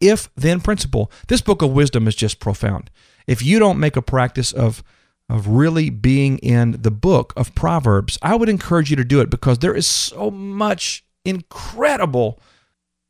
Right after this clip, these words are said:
powerful, life-altering truth in here. If I will trust in him, if I will not default to my own understanding, if I will acknowledge him in everything I do,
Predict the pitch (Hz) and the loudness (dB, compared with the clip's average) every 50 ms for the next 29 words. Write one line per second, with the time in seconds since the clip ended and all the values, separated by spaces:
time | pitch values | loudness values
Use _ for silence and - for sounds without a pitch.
0 | _ - - - - 190 208 233 254 247 226 196 160 - - - 120 110 104 104 | _ -6 -4 -4 -2 -2 0 2 4 4 4 4 2 0 -2 -2 -2 -2 -2 -2
1 | 110 113 117 131 160 202 233 233 214 170 - - - - 151 165 190 196 - - | 0 0 2 2 2 2 2 0 -2 -2 -4 -6 0 2 4 4 4 2 0 0
2 | - 135 127 123 117 113 - - - 220 247 143 101 - - - - _ _ _ | 0 2 2 2 0 -2 -4 -2 -2 0 0 0 0 -2 -6 -20 -20 _ _ _
3 | _ _ _ _ _ _ _ _ _ _ _ _ _ _ _ - 175 214 226 156 | _ _ _ _ _ _ _ _ _ _ _ _ _ _ _ 0 2 2 4 4
4 | 117 110 104 - - - - 208 180 - - - - 185 226 208 160 123 107 - | 2 2 0 -2 -4 0 0 0 0 0 -4 -6 -4 -2 -2 0 0 0 -2 -2
5 | - - - 226 214 - - 202 185 165 151 165 180 180 180 - - 120 113 - | -4 -6 -4 -4 -4 -4 -4 -4 -2 0 0 0 0 -2 -2 -2 -2 -2 -2 -2
6 | - 151 175 185 170 156 139 127 120 - - - _ _ _ _ _ _ _ - | -2 0 0 2 2 2 2 0 -2 -6 -14 -20 _ _ _ _ _ _ _ 0
7 | 131 139 170 214 - - 160 160 190 170 - - 175 170 - - - - - 135 | 2 4 4 4 2 0 0 -2 0 0 2 2 2 2 2 0 -4 -4 0 2
8 | 135 131 - - 147 165 165 160 147 135 - - 156 151 147 123 117 - - 151 | 2 2 4 4 2 2 2 0 -2 -2 -2 0 0 2 2 0 -2 -2 0 0
9 | 180 196 170 156 139 117 110 117 127 131 151 165 170 - - 151 139 131 131 135 | 2 4 4 2 2 0 0 0 2 2 2 2 0 0 0 0 2 2 2 2
10 | 151 - 131 120 135 135 127 120 117 123 123 117 107 | 2 0 0 0 2 0 0 2 2 2 2 4 2